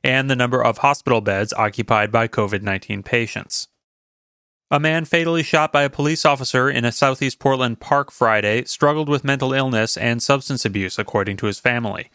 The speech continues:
Portland police on Saturday identified East Precinct Officer Zachary DeLong as the officer who fatally shot Robert Douglas Delgado in Lents Park. Two sources with knowledge of the investigation said the shooting occurred after Delgado drew what appeared to be a gun.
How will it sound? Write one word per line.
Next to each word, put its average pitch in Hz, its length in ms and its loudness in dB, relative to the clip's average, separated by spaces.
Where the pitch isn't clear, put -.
Portland 156 360 2
police 151 340 0
on 135 220 2
Saturday 139 580 2
identified 123 600 2
East 139 280 -2
Precinct 131 400 -2
Officer 120 460 0
Zachary 123 420 0
DeLong 113 600 2
as 107 240 0
the 113 100 2
officer 110 480 0
who 113 180 -2
fatally 110 420 -2
shot 113 380 0
Robert 120 380 2
Douglas 117 380 0
Delgado 110 640 0
in 110 260 -4
Lents 98 300 -4
Park. - 500 -2
Two 185 160 2
sources 160 480 0
with 147 160 2
knowledge 143 340 0
of 131 120 -2
the 139 80 2
investigation 123 800 0
said 120 200 2
the 123 100 0
shooting 127 300 0
occurred 120 420 0
after 127 360 0
Delgado 117 540 2
drew 117 260 0
what 117 220 2
appeared 135 380 -2
to 117 80 -8
be 110 120 0
a 107 80 0
gun. 113 440 0